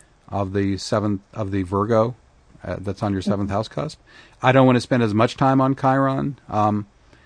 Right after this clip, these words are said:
Speaker 1: but I want to at least touch on it. Chiron's in Leo, indicating that one of the qualities of the partner might be someone who,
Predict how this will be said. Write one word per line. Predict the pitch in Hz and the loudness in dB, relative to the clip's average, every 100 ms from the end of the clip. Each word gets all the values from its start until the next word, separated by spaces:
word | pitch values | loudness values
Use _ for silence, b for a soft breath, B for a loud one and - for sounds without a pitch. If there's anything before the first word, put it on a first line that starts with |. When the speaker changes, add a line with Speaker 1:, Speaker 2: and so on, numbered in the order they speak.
| b b _ | b b _
Speaker 1:
but | 113 113 107 | -2 2 2
I | 98 107 | 2 0
want | 110 110 | 2 2
to | |
at | 101 | 2
least | 101 - | -2 -2
touch | 117 - | -2 0
on | 123 123 | 0 0
it. | 123 - - | -2 -8 -4
Chiron's | 123 117 113 110 104 | 2 4 4 2 0
in | 98 95 | 0 0
Leo, | 107 131 165 180 _ _ _ _ | 2 2 0 -6 _ _ _ _
indicating | 117 113 107 120 113 110 | -2 -2 2 2 4 2
that | 101 | 2
one | 107 113 | 2 2
of | |
the | 107 | 2
qualities | - 117 107 104 | 0 2 2 0
of | 110 | -6
the | |
partner | - 113 110 107 | 0 0 2 2
might | 107 107 | 2 0
be | 110 | -6
someone | - 120 110 107 | -2 0 0 2
who, | 117 113 107 | 2 2 2